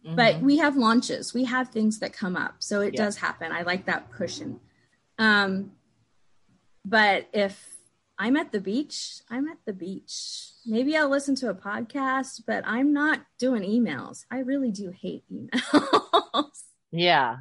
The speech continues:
Speaker 2: Yeah. A-, and you know what? You eventually could hire a V A to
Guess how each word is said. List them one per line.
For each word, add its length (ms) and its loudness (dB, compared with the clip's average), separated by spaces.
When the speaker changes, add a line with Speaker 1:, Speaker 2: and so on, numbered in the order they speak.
Speaker 2:
Yeah. 380 6
A-, 140 0
and 240 6
you 80 6
know 160 6
what? 320 4
You 400 0
eventually 800 2
could 420 2
hire 420 0
a 40 0
V 240 -2
A 500 -8
to 180 -16